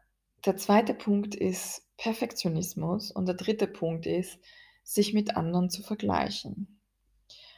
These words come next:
Und als erstes gehe ich auf die alltäglichen Zeit- und Energieräuber ein.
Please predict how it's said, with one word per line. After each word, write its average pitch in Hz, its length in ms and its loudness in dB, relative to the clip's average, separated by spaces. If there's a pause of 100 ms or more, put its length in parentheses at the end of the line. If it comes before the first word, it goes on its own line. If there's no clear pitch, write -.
(200)
Und 202 80 4
als 190 120 8
erstes 208 500 4
gehe 196 280 6
ich 208 220 -2
auf 185 380 4
die 185 260 -2
alltäglichen 180 680 2
Zeit- 160 260 2
und 175 160 -2
Energieräuber 165 880 2
ein. - 360 -6